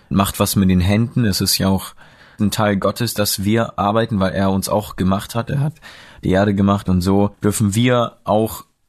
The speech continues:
selber was kreieren. Wir haben einen Kopf, wir haben unsere eigenen Gedanken, wir erstellen Maschinen, die Sachen produzieren und so weiter. Und das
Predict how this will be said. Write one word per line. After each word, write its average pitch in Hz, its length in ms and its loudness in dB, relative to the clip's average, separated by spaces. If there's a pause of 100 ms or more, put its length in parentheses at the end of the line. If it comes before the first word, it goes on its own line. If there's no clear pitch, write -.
(160)
selber 101 380 0
was 98 180 -2
kreieren. 113 640 0
Wir 95 120 0
haben 95 340 0
einen 98 160 -2
Kopf, - 320 -4
wir 101 80 0
haben 98 140 2
unsere 95 300 -4
eigenen 101 360 0
Gedanken, 104 500 0
wir 95 420 0 (600)
erstellen 104 440 0
Maschinen, 113 720 2
die 101 300 2
Sachen 110 360 -2
produzieren 107 720 0
und 98 100 0
so 98 120 0
weiter. 104 260 0
Und 98 100 0
das - 260 -2